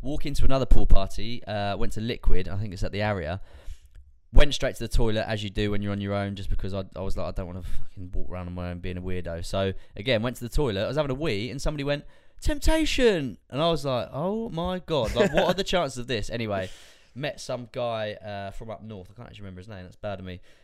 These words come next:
Speaker 1: But, um, yeah, he had a table, ended up hanging out with him for the day, and
Speaker 2: Shit.
Speaker 1: made some friends, yeah, so that's probably the last bit that I fully remember
Speaker 2: That is
Speaker 1: of
Speaker 2: jokes.
Speaker 1: Vegas, and then the rest of it is a bit of a blur. But, um,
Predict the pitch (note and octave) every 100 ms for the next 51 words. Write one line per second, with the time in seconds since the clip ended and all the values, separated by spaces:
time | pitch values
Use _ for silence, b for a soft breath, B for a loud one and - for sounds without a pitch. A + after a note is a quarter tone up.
0 | b b G#2+ A2+ A2 A2 G#2 C3+ B2 F2
1 | - _ C3+ B2+ G#2+ C3+ A#2+ B2 C3 A#2+
2 | - A#2 A2+ F#2+ A2 A#2 G#2+ G2 G#2 G#2+
3 | C3 - A#2 C3+ E3 - C3 C3+ C3 B2+
4 | E3+ B2 D3+ C#3 G2+ B2+ B2 B2 - _
5 | b b b _ _ _ - C#3+ - -
6 | D3+ C3 G#2+ A#2 B2 A#2 - D2+ G#2 G#2
7 | - B2 G#2+ G#2+ A#2 A#2 G2 F#2+ B2 -
8 | A#2 A2 A#2+ A#2 A2+ F#2 G2 - - b
9 | b b - G#2+ G#2+ G#2+ A#2 A#2+ - G2+
10 | G2+ G#2 G#2+ F#2 G2+ G2+ A#2 F#2+ F2 -
11 | - - - G#2+ F#2+ G#2 G#2+ G#2